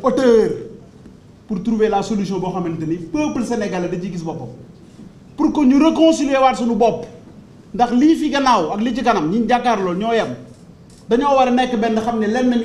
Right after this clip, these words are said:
intéressé. Le peuple sénégalais qui doit sortir fier de ce qui va se passer le vingt-cinq décembre, le vingt-cinq février. Sinon, vraiment, image Sénégal dina ñaaw. Daañu ñu ŋàññaat ci yu bare bare te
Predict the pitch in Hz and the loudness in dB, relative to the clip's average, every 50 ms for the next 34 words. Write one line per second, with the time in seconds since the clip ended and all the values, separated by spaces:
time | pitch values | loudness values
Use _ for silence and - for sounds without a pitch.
0 | 226 220 214 - 214 180 170 160 170 - - - - - - - - - - - | -2 -4 -4 -4 -4 -4 -4 -6 -8 -10 -14 -16 -20 -20 -20 -20 -20 -20 -20 -20
1 | - - - - 170 180 175 - 240 233 226 226 - - 214 180 180 165 156 147 | -20 -20 -14 -10 -8 -6 -4 -2 -2 -2 -2 -2 -4 -6 -6 -6 -4 -4 -6 -6
2 | 139 143 - - - - - - - - - - - - - - - - 202 160 | -6 -6 -8 -10 -12 -14 -18 -20 -20 -20 -20 -20 -20 -20 -20 -20 -14 -12 -6 -4
3 | 214 214 202 196 - - - 233 226 - - - 220 214 202 - - - - - | -2 -2 -2 -2 -4 -6 -6 -6 -6 -8 -6 -4 -4 -4 -4 -6 -8 -12 -6 -2
4 | 247 226 226 220 208 220 - - - - - - - - - - - - - - | 0 2 2 2 0 -2 -4 -8 -14 -18 -20 -20 -20 -20 -20 -20 -20 -20 -20 -12
5 | - 160 175 - 226 - - 196 180 180 180 - 165 156 165 160 175 185 175 156 | -10 -10 -8 -6 -6 -6 -6 -6 -4 -6 -6 -8 -8 -10 -10 -10 -8 -8 -8 -8
6 | 147 156 156 160 151 139 135 131 - - - - - - - - - - - 175 | -8 -8 -10 -10 -10 -12 -12 -14 -16 -18 -20 -20 -20 -20 -20 -20 -20 -14 -10 -8
7 | 175 208 202 208 190 175 156 170 - 127 120 - - - - - - - - - | -6 -6 -6 -6 -6 -6 -8 -8 -10 -10 -12 -12 -14 -18 -20 -20 -20 -20 -20 -20
8 | - - - - - - - - - - 269 277 262 262 233 - 240 254 240 - | -20 -20 -20 -20 -20 -20 -20 -20 -10 -6 -4 0 0 0 0 0 0 0 0 0
9 | - - - - - - - - - - - - - - - - - - - - | 0 -4 -8 -14 -18 -20 -20 -20 -20 -20 -20 -20 -20 -20 -20 -20 -20 -20 -20 -20
10 | - - - - - - - - - - 202 226 233 226 - 233 208 202 196 196 | -20 -20 -20 -20 -20 -20 -20 -20 -14 -6 -2 -2 -2 -2 -2 -4 -6 -4 -4 -4
11 | 175 175 175 180 185 175 143 - - - - - - - - - - - - - | -4 -4 -4 -2 -2 -4 -4 -6 -10 -14 -18 -20 -20 -20 -20 -20 -20 -20 -20 -20
12 | - - - - - - - - - - - 143 185 214 226 226 233 233 233 226 | -20 -20 -20 -20 -20 -20 -20 -20 -20 -20 -10 -4 -2 0 0 2 0 0 0 0
13 | 220 226 233 233 220 214 202 220 - 220 208 202 175 196 185 190 180 160 175 175 | 0 2 0 0 0 -2 -2 -2 -2 -2 -2 -2 -2 -4 -4 -4 -6 -6 -6 -8
14 | 175 - | -8 -10